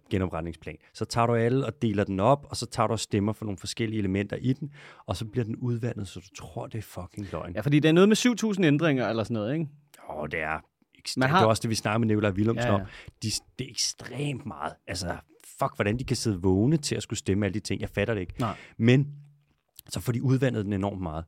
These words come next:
Speaker 2: Mm.
Speaker 1: Og så får de udvandet den så meget, så til sidst, så vil de danske, øh, venstrepolitikere,
Speaker 2: Mm.
Speaker 1: altså ikke fra venstrefløjen, men fra partiet Venstre,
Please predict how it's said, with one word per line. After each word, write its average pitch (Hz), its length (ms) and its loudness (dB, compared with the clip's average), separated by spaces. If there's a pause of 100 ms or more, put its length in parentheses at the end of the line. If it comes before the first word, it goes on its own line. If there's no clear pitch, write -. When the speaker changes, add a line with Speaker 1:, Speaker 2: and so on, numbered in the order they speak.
Speaker 2:
Mm. 127 160 0 (920)
Speaker 1:
Og 104 180 2
så 123 120 -2
får - 160 0
de 117 140 -2
udvandet 127 480 -2
den 117 120 -6
så - 200 -2
meget, 110 340 0
så - 120 -4
til 113 160 -10
sidst, - 440 -2 (600)
så - 320 -2
vil 117 220 0 (100)
de 135 100 -2 (160)
danske, 127 600 0
øh, 104 400 -2
venstrepolitikere, 113 1000 -2
Speaker 2:
Mm. 98 60 -4 (320)
Speaker 1:
altså 98 160 -2
ikke 123 100 -2
fra 92 100 -6
venstrefløjen, 107 500 -4
men 98 120 -2
fra - 100 -8
partiet 123 420 -6
Venstre, 92 320 -6